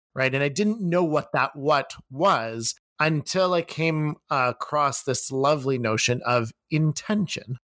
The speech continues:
right? Which is what ultimately y-, we've talked about here on, on the podcast many times. Certainly we talk about intention a lot when we talk about anything leadership practitioner related. So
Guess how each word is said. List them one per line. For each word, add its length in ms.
right? 220
Which 180
is 160
what 200
ultimately 880
y-, 180
we've 360
talked 280
about 280
here 320
on, 340
on 160
the 60
podcast 580
many 180
times. 320
Certainly 440
we 100
talk 240
about 180
intention 480
a 80
lot 360
when 180
we 80
talk 200
about 160
anything 440
leadership 500
practitioner 600
related. 460
So 400